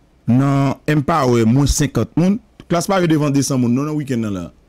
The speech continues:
Si vous prenez équipe classe, là, si vous prenez deux fois huit, la bosse seize.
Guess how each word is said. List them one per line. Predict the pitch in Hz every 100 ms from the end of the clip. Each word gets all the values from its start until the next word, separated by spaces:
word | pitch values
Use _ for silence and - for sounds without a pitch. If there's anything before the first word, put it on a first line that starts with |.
| _ _ _ _ _ _ _ _ _ _ _ - _
Si | - -
vous |
prenez | 143 139 131 139
équipe | 127 143
classe, | 127 110 110
là, |
si | 107
vous | 127
prenez | 113 110 104 - _ _ _
deux | 92 107
fois | 131 127 113
huit, | 98 -
la | 107
bosse | 117 123
seize. | - 180 101 -